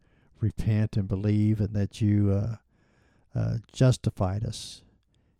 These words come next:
and that you are in the process of sanctifying us. Help us, Lord, to, uh, do the disciplines you want us to do, so that we might grow more and more like Christ and, uh,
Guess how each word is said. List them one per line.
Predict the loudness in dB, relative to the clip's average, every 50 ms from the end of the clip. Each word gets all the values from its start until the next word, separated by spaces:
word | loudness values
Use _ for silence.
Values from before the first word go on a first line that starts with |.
| _ _
and | -6 -4 -2 0 0
that | -2 -2 0 2
you | 2 4 4 4
are | 4 4 4 2
in | 2 0
the | -2 -2
process | 0 2 2 2 2 2 2 0 0 0 -2 -6
of | -8 -6
sanctifying | -6 -4 -2 0 0 0 -2 -4 -4 -2 -4 -4 -4 -4 -6 -8 -8
us. | -10 -10 -10 -14 -16 -10 -2
Help | 0 0 0 0
us, | -2 -4 -4 -2
Lord, | -2 0 2 2 0 0 -2 _
to, | -6 -2 -2 -2 0 -2 -6 -8 -14 _ _ _ _ _ _ _ _ _ _ _ _ _ -8
uh, | -8 -8 -8 -8 -12 _ _ _ _ _ _ _ _ _ _
do | 8 10 10 12
the | 10 8
disciplines | 8 6 4 4 2 -4 -6 -4 -4 -4 -2 0
you | 2 2
want | 4 2 2 2
us | 0 -2 -2
to | -4 -4
do, | -2 -2 -2 -2 -4 -6 -8 _ _ _ _ _ _ _ _ _ _
so | -6 -2 -2 0
that | 2 2 2
we | 2 2 2
might | 2 0 -2 -2 -4 -2
grow | 0 4 6 6 6 4 4
more | 4 6 6 8 6
and | 6 4 2
more | 0 2 2 4 4 4 4 2 -2 -6 _ _ _ _ _ _ _ _ _ _ _ _ _ _
like | -4 -2 0 0 0 -2 -4
Christ | -8 -4 -2 -2 -2 -2 -4 -6 -8 -10 -14 -10 -6
and, | -4 -4 -4 -4 -4 -6
uh, | -6 -6 -6 -8 -10